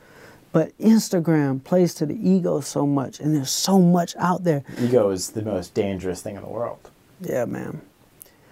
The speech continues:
Speaker 1: I, I
Speaker 2: The second you can overcome ego, you're good.
Speaker 1: Bro, it was so bad. I wanted to do this thing where I was like,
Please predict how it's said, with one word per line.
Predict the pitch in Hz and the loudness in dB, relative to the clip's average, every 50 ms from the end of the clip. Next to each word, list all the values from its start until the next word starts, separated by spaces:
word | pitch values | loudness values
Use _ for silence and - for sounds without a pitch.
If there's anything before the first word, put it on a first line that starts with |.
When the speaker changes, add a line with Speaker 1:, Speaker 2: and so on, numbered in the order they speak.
| - - - - _ - | -20 -20 -20 -20 _ -14
Speaker 1:
I, | - - - - - | -12 -10 -10 -8 -6
I | - 139 135 131 | -4 -2 -2 -2
Speaker 2:
The | 131 | 0
second | - - 160 160 185 190 180 | 0 0 0 0 0 -2 -2
you | 165 | 0
can | 143 170 147 | 2 4 4
overcome | 139 143 139 147 147 - 147 139 | 4 4 4 2 0 0 0 0
ego, | 139 139 170 185 208 220 220 220 220 _ _ _ _ _ _ _ _ _ _ _ _ _ _ - | 0 0 2 2 2 0 0 -4 -8 _ _ _ _ _ _ _ _ _ _ _ _ _ _ -20
you're | 107 | -14
good. | - - 98 - - - - - - - _ _ | -10 -10 -10 -10 -10 -16 -20 -20 -20 -20 _ _
Speaker 1:
Bro, | - 175 160 151 - - | 4 4 4 4 0 0
it | - 190 208 | 2 4 4
was | 214 214 190 - | 4 4 2 0
so | - - 185 190 185 175 | 2 2 4 4 4 2
bad. | 151 160 170 175 165 156 151 | 4 6 6 6 6 6 4
I | 160 175 | 2 2
wanted | 196 202 196 185 175 165 151 | 2 2 2 2 2 0 0
to | 156 | 0
do | 151 156 165 160 | 2 2 2 4
this | 151 160 151 - - | 4 2 0 0 -2
thing | 175 180 180 175 165 | -2 0 0 2 2
where | 156 151 147 147 | 0 0 0 0
I | 147 | -2
was | 151 143 151 | -2 -2 0
like, | 147 139 131 135 | 0 0 -2 -4